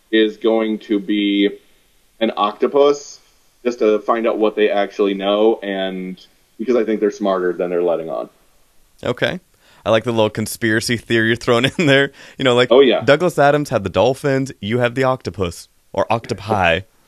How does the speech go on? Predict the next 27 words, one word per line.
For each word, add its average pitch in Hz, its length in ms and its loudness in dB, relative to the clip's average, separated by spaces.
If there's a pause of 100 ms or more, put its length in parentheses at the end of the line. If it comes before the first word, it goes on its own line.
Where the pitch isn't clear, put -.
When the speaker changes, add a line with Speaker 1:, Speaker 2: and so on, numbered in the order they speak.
(460)
Speaker 1:
Who 160 120 8
had 160 140 4
the 165 80 0
dolphins? 170 520 2 (260)
Speaker 2:
Uh, 123 120 4
Douglas 131 400 0
Adams, 127 400 0 (160)
Hitchhiker's 127 340 0
Guide 123 120 2
to 151 40 8
Speaker 1:
Oh, 160 100 8
Speaker 2:
the 139 40 6
Galaxy. 113 440 2
Speaker 1:
yeah, 147 180 -2
right, 139 360 -4 (140)
okay. 123 360 -4 (500)
Speaker 2:
Yeah. 117 180 2
Speaker 1:
Yes, 110 100 -8
he 120 100 -12
did, 139 320 -8
he 92 60 -16
did. 113 240 -10 (400)
Good 110 80 0
Speaker 2:
Uh, 110 380 2
Speaker 1:
point. - 40 -20 (760)
Speaker 2:
Martian 135 320 2
Manhunter. 147 600 -2